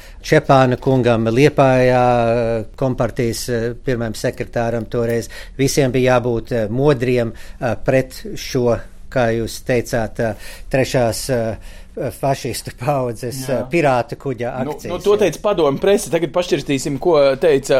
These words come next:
Speaker 2: rietumu prese, cik lielā mērā viņi saprata šo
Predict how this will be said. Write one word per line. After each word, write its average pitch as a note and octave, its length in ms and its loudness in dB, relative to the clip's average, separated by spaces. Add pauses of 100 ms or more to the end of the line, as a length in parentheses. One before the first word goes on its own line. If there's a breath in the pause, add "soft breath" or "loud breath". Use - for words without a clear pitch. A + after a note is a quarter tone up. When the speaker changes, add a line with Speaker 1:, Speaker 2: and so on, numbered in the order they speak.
Speaker 2:
rietumu D3+ 480 2
prese, B2+ 320 2
cik E3 160 -6
lielā E3 300 4
mērā E3 320 4
viņi D#3 180 -4
saprata F3 400 2
šo C3 220 2